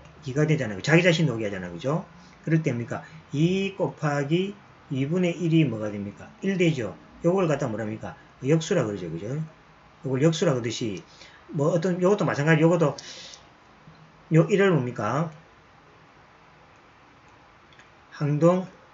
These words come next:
원이라 그러죠. 그러니까 뭐 곱하기 뭐를 곱했을 때 일 되게끔 하는 수를 역수라 그런다, 그죠? 그래서 이제 요거를 갖다가 우리가 행렬에서는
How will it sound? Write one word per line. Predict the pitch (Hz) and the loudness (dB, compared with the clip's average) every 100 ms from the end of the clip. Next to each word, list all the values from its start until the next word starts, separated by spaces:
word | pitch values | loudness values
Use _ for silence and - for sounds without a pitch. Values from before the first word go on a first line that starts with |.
| - | 2
원이라 | 160 165 104 | 6 6 4
그러죠. | 95 82 82 - - | -4 -8 -10 -14 -8
그러니까 | 143 131 - - - | -4 -4 -6 -18 2
뭐 | 202 226 | 6 6
곱하기 | 208 160 170 160 151 151 156 165 | 4 2 2 4 4 2 0 2
뭐를 | 185 170 | 2 4
곱했을 | 139 190 180 | 0 0 2
때 | 160 | 0
일 | 160 247 226 | 2 0 4
되게끔 | 226 226 208 160 | 4 4 2 2
하는 | 143 156 | 4 4
수를 | 160 156 175 190 196 - - | 2 2 2 2 -2 -12 4
역수라 | 165 160 151 | 4 6 2
그런다, | 110 110 92 87 | 2 -4 -6 -8
그죠? | 85 85 | -10 -4
그래서 | 135 151 | -4 -4
이제 | 127 113 - - - | -4 -6 -8 -18 0
요거를 | 165 196 160 | 4 4 4
갖다가 | 131 131 | 2 0
우리가 | 117 117 110 | -2 -2 -4
행렬에서는 | 104 196 175 123 117 107 104 101 90 | -2 -2 0 0 -4 -6 -4 -6 -8